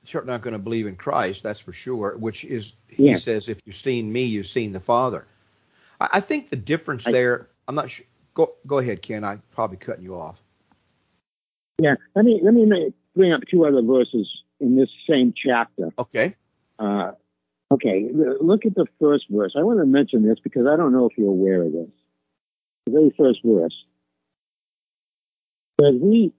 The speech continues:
Speaker 2: do, do we begin again to commend ourselves, or need we, as some others, epistles of commendation to you, or letters of recommendation from you?"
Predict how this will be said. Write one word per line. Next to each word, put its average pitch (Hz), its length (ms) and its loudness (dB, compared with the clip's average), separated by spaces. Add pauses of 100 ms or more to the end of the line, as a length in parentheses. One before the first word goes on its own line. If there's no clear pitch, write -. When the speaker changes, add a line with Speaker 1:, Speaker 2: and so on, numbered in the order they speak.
(160)
Speaker 2:
do, - 180 -2 (220)
do 160 180 6
we 233 200 6
begin 185 500 4
again 139 640 2
to 139 100 0
commend 117 460 2
ourselves, 120 680 0 (840)
or 117 320 2
need 135 340 2
we, 147 400 4 (180)
as 107 160 0
some 135 300 2
others, 120 360 2 (600)
epistles - 600 0
of 117 180 -4
commendation 127 920 2
to 139 60 0
you, 123 340 4 (760)
or 117 140 0
letters 131 500 4 (160)
of 113 220 0
recommendation 117 920 2 (100)
from 131 200 2
you?" 180 300 4